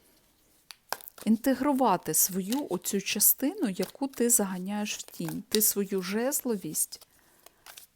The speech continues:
свій вогонь внутрішній ти заганяєш в тінь. І тобі доведеться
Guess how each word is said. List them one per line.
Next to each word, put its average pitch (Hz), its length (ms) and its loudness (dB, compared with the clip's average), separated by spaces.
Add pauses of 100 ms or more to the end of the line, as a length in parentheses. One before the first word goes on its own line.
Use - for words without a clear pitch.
(120)
свій 202 440 4
вогонь 202 560 2
внутрішній 208 720 -2
ти - 160 -4
заганяєш 180 720 -2
в - 100 -10
тінь. 190 360 -6 (460)
І - 40 -6
тобі 190 300 -2
доведеться 240 920 -2